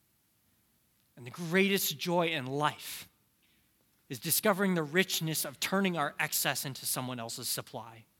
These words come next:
of asking, "How can what I have be used to reach more people with the good news of Jesus?" This was actually the incredible privilege that I had when I worked in college ministry.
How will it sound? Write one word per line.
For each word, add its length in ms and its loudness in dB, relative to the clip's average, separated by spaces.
of 80 -2
asking, 420 4
"How 240 6
can 220 0
what 240 4
I 160 4
have 360 4
be 80 -4
used 720 0
to 80 -2
reach 300 -2
more 240 -2
people 420 -14
with 100 -12
the 80 -2
good 200 -2
news 220 -2
of 80 -10
Jesus?" 540 -10
This 180 4
was 140 -2
actually 420 2
the 100 4
incredible 460 -2
privilege 480 -2
that 100 -4
I 140 2
had 260 2
when 140 -6
I 80 0
worked 240 -6
in 80 -6
college 380 -4
ministry. 500 -6